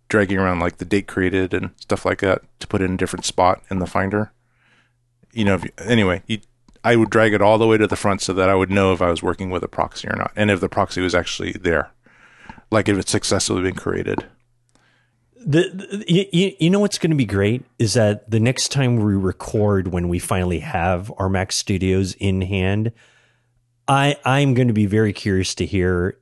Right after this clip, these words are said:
Speaker 2: if, you know, the first time you edit, if any of this is gonna be applicable anymore. You know, because,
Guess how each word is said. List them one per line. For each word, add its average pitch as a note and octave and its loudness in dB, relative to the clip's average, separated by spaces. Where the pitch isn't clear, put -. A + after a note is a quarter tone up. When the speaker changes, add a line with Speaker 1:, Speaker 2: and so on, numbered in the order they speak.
Speaker 2:
if, F#2 -2
you A#2 -4
know, F2+ 0
the E2 -6
first - -2
time G2 -2
you F2+ -4
edit, E2+ -4
if G2 -2
any C#3+ 4
of G2 -2
this G#2+ -2
is F2+ -4
gonna G2+ -2
be F2+ 0
applicable D#2+ -4
anymore. C#2 -16
You B2+ 2
know, G#2 0
because, G#2 0